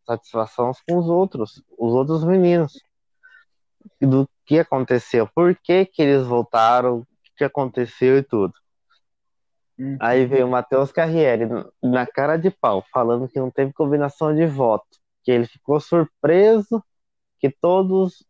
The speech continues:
Speaker 1: meninos votaram nela. Oito votos. E ainda
Speaker 2: Uhum.
Speaker 1: com de-, com a cara de deboche que o, que o Biel fez,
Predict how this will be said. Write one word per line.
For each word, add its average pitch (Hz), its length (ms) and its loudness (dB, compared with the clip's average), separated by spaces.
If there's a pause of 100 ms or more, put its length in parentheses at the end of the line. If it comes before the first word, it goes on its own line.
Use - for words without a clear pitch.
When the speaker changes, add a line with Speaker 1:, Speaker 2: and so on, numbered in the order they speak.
(100)
Speaker 1:
meninos 151 520 0
votaram 160 560 0
nela. 127 400 -4 (1040)
Oito 180 440 0
votos. 127 400 0 (800)
E 120 160 -2
ainda 131 1040 2 (440)
Speaker 2:
Uhum. 156 260 0
Speaker 1:
com 180 60 0
de-, 165 160 0 (180)
com 131 220 0
a 156 80 -2
cara 127 340 -2
de 123 140 -4
deboche 131 640 -2
que 156 100 0
o, 185 360 2 (460)
que 139 80 0
o 139 40 2
Biel 113 420 2 (120)
fez, 156 340 0